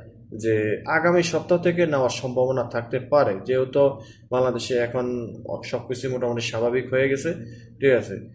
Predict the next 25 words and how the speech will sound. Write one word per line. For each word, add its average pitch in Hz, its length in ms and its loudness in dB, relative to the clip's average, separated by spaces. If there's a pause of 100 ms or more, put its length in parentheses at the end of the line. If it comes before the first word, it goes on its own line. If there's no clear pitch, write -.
(220)
তাদের 123 360 4 (280)
এই 110 580 -2
তাসি 123 240 -4
সেন্টারের 139 380 0
যে 127 120 -6
কাজকর্মগুলো 123 1000 -2
সেগুলো 123 600 2
চালু 131 220 2
হয়েছে, 123 320 0 (680)
তবে 135 440 4 (260)
শুধু 127 440 2
ওয়ার্ক 151 260 4
পারমিট 160 280 -4
ভিসার 135 240 -4
জন্য 156 560 -2
এখন 117 260 -4
বর্তমানে, 127 600 -2 (380)
এ, 110 200 -2
পাসপোর্ট 127 380 -4
জমা 151 220 2
নেয়, 165 280 -2 (100)
তবে 110 320 2
সা-, 107 420 -2
শর্ত 139 300 0
সাপেক্ষে। 107 720 -4